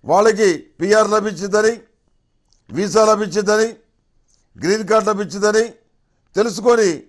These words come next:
సంతోషపడతారు. ఏది ఏమైనప్పటికీ మానసికంగా ధైర్యాన్ని కలిగి మంచి ఫలితాలను సాధించగలుగుతారు. ఈ కుంభరాశి వాళ్ళకి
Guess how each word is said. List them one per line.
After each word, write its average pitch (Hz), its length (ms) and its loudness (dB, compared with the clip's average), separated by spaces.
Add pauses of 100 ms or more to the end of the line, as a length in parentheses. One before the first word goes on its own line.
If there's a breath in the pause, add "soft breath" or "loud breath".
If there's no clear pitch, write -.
(220)
సంతోషపడతారు. 156 720 -4 (2000)
ఏది 214 240 0
ఏమైనప్పటికీ 226 680 2 (800)
మానసికంగా 208 920 2 (840)
ధైర్యాన్ని 214 480 2
కలిగి 214 440 -2 (180)
మంచి 196 240 -4
ఫలితాలను 190 400 0
సాధించగలుగుతారు. 143 880 -2 (840)
ఈ 175 120 -2
కుంభరాశి 208 520 2
వాళ్ళకి 208 500 0